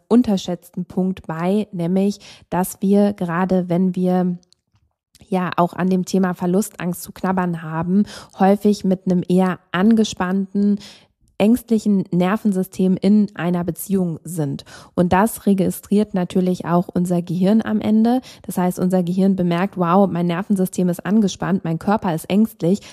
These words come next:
da draußen muss es auf jeden Fall eine Gefahr geben. Und weil wir den Zustand von kognitiver Dissonanz nicht gut aushalten können, also sprich,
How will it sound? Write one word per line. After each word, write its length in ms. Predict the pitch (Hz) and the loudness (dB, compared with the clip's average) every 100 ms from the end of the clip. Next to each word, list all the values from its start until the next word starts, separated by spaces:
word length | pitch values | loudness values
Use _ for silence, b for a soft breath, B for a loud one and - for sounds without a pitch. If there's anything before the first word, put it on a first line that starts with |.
| B | B
da 120 | 170 | -4
draußen 460 | 165 165 208 - 185 | 0 0 2 2 2
muss 280 | 185 254 240 | 4 4 2
es 180 | 208 | -2
auf 140 | 185 185 | -4 -2
jeden 280 | 190 277 226 | 0 2 0
Fall 220 | 190 190 | -2 -6
eine 240 | 170 185 | -2 -2
Gefahr 460 | 175 180 - 196 226 | -4 -6 -6 -4 -4
geben. 500 | 170 143 147 170 233 B B B | -4 -6 -2 2 2 B B B
Und 200 | 190 180 | -2 0
weil 260 | 185 247 | 0 2
wir 100 | 233 | 2
den 180 | 196 185 | 0 -2
Zustand 760 | - 233 269 - 156 165 208 | 0 0 0 -2 -4 -2 -2
von 180 | - 180 | 0 -4
kognitiver 640 | - 220 208 190 202 185 175 | -2 -4 -2 -4 -2 -2 0
Dissonanz 760 | 180 175 160 160 180 220 - | 0 0 -2 0 2 2 2
nicht 280 | 190 214 - | 0 0 -2
gut 220 | 190 180 | -6 -4
aushalten 560 | 165 226 - 147 135 156 | -2 -4 -4 -10 -8 -8
können, 380 | - 151 175 214 | -4 -2 0 0
also 260 | 156 170 | -2 -6
sprich, 380 | 160 - 190 - | -6 -4 -2 -2